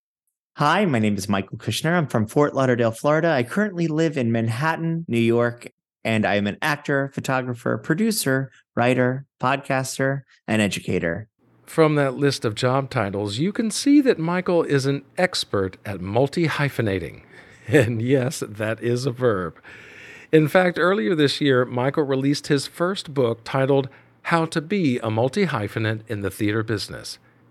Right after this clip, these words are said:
Speaker 2: It's full of conversations, advice, and tips from his wonderful podcast called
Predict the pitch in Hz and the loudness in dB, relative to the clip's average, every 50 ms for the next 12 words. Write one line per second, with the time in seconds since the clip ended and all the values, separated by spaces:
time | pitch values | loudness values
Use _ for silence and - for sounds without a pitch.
0 | _ _ _ _ 143 135 - - - 135 123 104 82 - - - 120 120 104 98 | _ _ _ _ 0 0 0 0 2 2 2 2 0 -2 -2 -2 -2 -2 -2 -4
1 | - - 135 139 135 - - 135 127 127 131 127 117 95 78 92 104 117 120 120 | 2 2 2 2 2 0 -4 -6 -6 -6 -6 -4 -4 -6 -4 -2 0 0 2 2
2 | 123 127 127 - - 123 135 143 156 175 202 233 233 _ - - - 233 190 131 | 0 -2 -4 -6 -6 -2 0 0 0 0 -2 -4 -8 _ -10 0 2 2 2 2
3 | - - - - - - 131 123 120 117 123 107 113 107 107 113 131 147 170 190 | -2 -4 -12 -12 -2 -2 0 0 2 -2 -2 -2 -2 -2 0 2 2 2 0 -2
4 | - 208 196 185 - - 113 113 113 110 - 123 113 110 - - - 131 120 117 | -2 -2 -2 -2 0 -2 -2 -2 -2 -2 0 0 2 0 0 -4 0 0 2 4
5 | 120 117 110 | 2 2 0